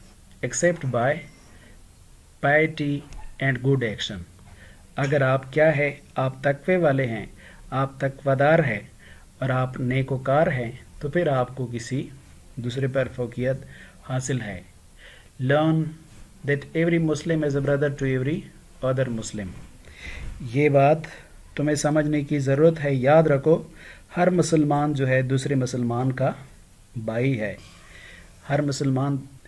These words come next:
every Muslim is a brother to other Muslim and that Muslims constitute one brotherhood। और ये भी याद रखें कि मुसलमान एक भाईचारा बनाते हैं।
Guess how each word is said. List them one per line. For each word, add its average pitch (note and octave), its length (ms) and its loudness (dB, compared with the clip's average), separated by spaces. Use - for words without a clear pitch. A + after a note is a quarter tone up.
every E3 240 4
Muslim D#3 480 0
is C3 120 -2
a C3+ 60 2
brother C#3 300 2
to C#3 140 0
other D#3 220 4
Muslim C3+ 420 0
and D3 200 -2
that C#3+ 280 -2
Muslims F#3+ 500 0
constitute C#3+ 840 -4
one D#3+ 240 4
brotherhood। B2+ 540 2
और B2 120 0
ये B2+ 260 2
भी D#3+ 180 4
याद D3 220 4
रखें D3 280 2
कि C#3 100 0
मुसलमान C3+ 640 2
एक D3 280 0
भाईचारा C3+ 580 4
बनाते A#2 440 0
हैं। F2 260 -12